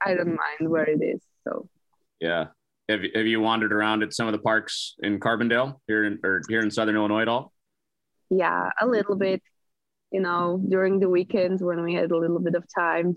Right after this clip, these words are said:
Speaker 1: to, to, and energy for sure <laughs> after the practices. Yeah.
Speaker 2: Yeah.
Speaker 1: But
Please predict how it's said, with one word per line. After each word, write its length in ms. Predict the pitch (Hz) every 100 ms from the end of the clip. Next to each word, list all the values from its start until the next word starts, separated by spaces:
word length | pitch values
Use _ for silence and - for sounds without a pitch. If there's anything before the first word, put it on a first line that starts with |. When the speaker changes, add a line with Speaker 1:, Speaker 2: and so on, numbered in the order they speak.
| -
Speaker 1:
to, 300 | 170 170 170 _ _ _ _ _ -
to, 160 | 220 180 - _ _ -
and 380 | 208 202 190 - -
energy 600 | 180 180 180 185 202 196
for 200 | 196 -
sure 360 | - 247 240 269 -
<laughs> 120 | -
after 280 | 202 - 220
the 120 | 208
practices. 600 | 220 220 - 240 240 240
Yeah. 260 | 202 170 180 _ _ _ _
Speaker 2:
Yeah. 260 | - 76 71 -
Speaker 1:
But 220 | 196 208